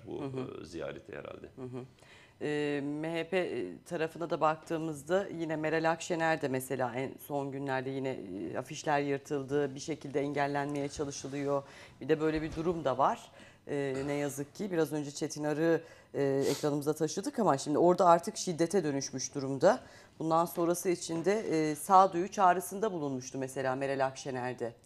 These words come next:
Speaker 1: Ya çok, çok tehlikeli bir dil var yani. Gerçekten başta Sayın Cumhurbaşkanı, işte, e, Sayın Başbakan olmak üzere. Belki hayır cephesinde de belki böyle hani
Speaker 2: Evet, o
Speaker 1: yanlış
Speaker 2: afiş
Speaker 1: anlamalara
Speaker 2: görüntüleri de ekranımızda.
Speaker 1: neden olan
Speaker 2: Hı hı.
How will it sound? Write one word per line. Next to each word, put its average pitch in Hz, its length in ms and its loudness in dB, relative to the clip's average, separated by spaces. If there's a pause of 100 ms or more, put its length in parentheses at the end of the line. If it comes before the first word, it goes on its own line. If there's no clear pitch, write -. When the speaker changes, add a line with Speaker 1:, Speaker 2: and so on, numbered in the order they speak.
Speaker 1:
Ya 151 260 4
çok, - 340 0 (320)
çok - 280 -2
tehlikeli 127 520 2
bir 87 180 -2
dil 82 160 -4
var 76 160 -4
yani. 82 220 -8 (420)
Gerçekten 107 540 -4
başta 101 240 -6
Sayın 101 280 -4
Cumhurbaşkanı, 87 800 -4 (120)
işte, 82 240 -10
e, 76 360 -8
Sayın 87 300 -6
Başbakan 73 560 -8 (440)
olmak 87 380 -4
üzere. 78 340 -6 (220)
Belki 156 540 4
hayır 170 340 6
cephesinde 170 560 4
de 156 120 8
belki 98 320 4
böyle 98 200 4
hani 104 160 0
Speaker 2:
Evet, 95 120 0 (520)
o 110 40 4
Speaker 1:
yanlış 123 280 6
Speaker 2:
afiş - 120 2
Speaker 1:
anlamalara 123 580 8
Speaker 2:
görüntüleri 120 280 8
de - 40 -6
ekranımızda. 139 380 -2
Speaker 1:
neden 127 260 6
olan 120 240 4
Speaker 2:
Hı - 40 -2
hı. - 80 -8